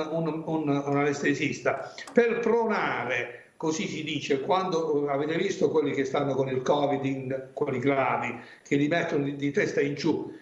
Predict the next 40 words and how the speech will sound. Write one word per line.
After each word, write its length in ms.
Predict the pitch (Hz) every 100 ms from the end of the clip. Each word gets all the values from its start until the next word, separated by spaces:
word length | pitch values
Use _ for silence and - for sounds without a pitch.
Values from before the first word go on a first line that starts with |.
| - -
non 120 | 170
è 60 | 196
che 120 | 156
quello 220 | 156 139
si, 100 | 165 -
si 160 | - 196
prende 260 | 160 139
e 40 | 135
si 200 | 143 127
gira 240 | 139 135
così. 500 | 135 131 123 113 - - - _
Per, 440 | 220 226 226 -
quindi 460 | - 165 151 - - 165
quella 260 | 202 214 196
manovra 420 | 190 160 143 139
si 160 | 139 -
chiama 380 | 180 156 143
pronazione. 1080 | 139 180 185 165 160 - 151 117 110 113 - - _
Per 200 | 202 202
pronare 600 | 202 208 220 240 240 202
un, 340 | 185 180 175 170
un, 260 | 165 160 151
un 100 | 156
malato 320 | 151 165 180 156
di 140 | 147
covid 640 | 156 143 123 120 135 135
in 240 | 139 135 135
fase 320 | 190 165 143
grave 560 | 151 147 117 110 185 - - -
ci 200 | - 240
vogliono 460 | 233 170 135 139 139
quattro 380 | 262 247 - 196
persone 720 | - - - 180 170 175 -
e 180 | 220 214
ci, 180 | 285
è 100 | 247 262
un'operazione 680 | 196 202 240 233 - 175 185
che 80 |
dura 180 | 220 190
mezz'ora. 880 | 208 208 - 226 208 - 117 110 -